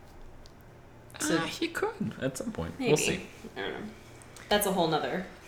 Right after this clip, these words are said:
Speaker 1: <laughs> bet pool.
Speaker 2: Tis. What's
Speaker 1: All right.
Speaker 2: next?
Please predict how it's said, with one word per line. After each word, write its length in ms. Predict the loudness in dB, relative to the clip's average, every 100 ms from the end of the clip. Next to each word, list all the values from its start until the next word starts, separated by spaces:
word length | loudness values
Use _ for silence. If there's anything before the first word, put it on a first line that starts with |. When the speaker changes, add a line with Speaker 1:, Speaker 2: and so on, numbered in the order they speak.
| -4
Speaker 1:
<laughs> 760 | -2 -6 -16 -20 -20 -16 -2
bet 320 | 0 0 -2 -2
pool. 260 | -2 -2 -2 8
Speaker 2:
Tis. 420 | 12 12 8 2 6
What's 160 | 12 12
Speaker 1:
All 60 |
right. 80 | 12 12
Speaker 2:
next? 260 | 8 0